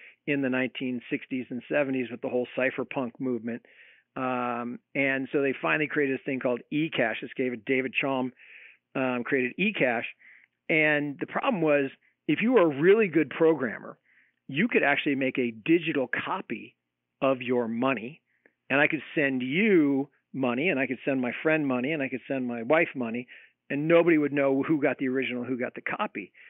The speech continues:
And that's called the double spend problem. And there was no way to stop it because a good computer hacker could,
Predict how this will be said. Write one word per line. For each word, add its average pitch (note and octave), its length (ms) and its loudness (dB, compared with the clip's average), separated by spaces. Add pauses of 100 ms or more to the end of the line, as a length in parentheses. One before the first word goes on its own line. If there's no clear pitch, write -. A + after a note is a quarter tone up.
(460)
And D3 140 2
that's D#3 160 0 (160)
called D3 180 4
the C#3 60 -6
double B2+ 400 0
spend F#3+ 300 0
problem. - 420 -8 (600)
And D3 440 2
there C#3+ 100 2
was D3+ 120 0
no E3 160 6
way C#3+ 160 4
to B2+ 80 -6 (180)
stop - 300 -2
it A#2+ 220 -4 (380)
because C#3+ 540 2 (340)
a C#3+ 40 -2
good C#3 360 -2
computer C#3+ 380 0
hacker B2 420 -2
could, B2+ 240 -2